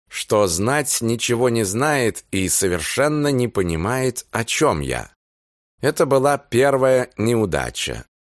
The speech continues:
Удручённый я вернулся к Монктону и проводнику. Когда жара спала, мы снова двинулись в путь. В трёх милях от деревушки – Дорога, если колеи от повозок заслуживали этого названия,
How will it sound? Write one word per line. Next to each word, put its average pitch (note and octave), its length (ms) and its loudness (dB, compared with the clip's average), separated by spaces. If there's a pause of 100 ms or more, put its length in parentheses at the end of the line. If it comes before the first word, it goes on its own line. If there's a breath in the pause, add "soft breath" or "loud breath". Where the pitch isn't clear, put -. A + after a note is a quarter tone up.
(420)
Удручённый G#2 800 2
я A#2 160 2
вернулся A#2 640 2
к - 120 -4
Монктону C3 800 0
и B2 120 0
проводнику. G2+ 880 -2 (720)
Когда G2 360 0
жара A#2 320 2
спала, C#3+ 640 0
мы G2+ 180 2
снова C#3 400 2
двинулись A#2 640 0
в - 140 -12
путь. - 520 -6 (360)
В - 140 -16
трёх G#2 340 0
милях B2+ 540 0
от G2 140 0
деревушки – G2 880 -2 (380)
Дорога, C#3+ 680 2 (100)
если G#2 460 0
колеи G#2+ 460 2
от G2+ 200 0
повозок G#2 640 0
заслуживали G2+ 800 2
этого F#2+ 360 2
названия, F#2 720 -2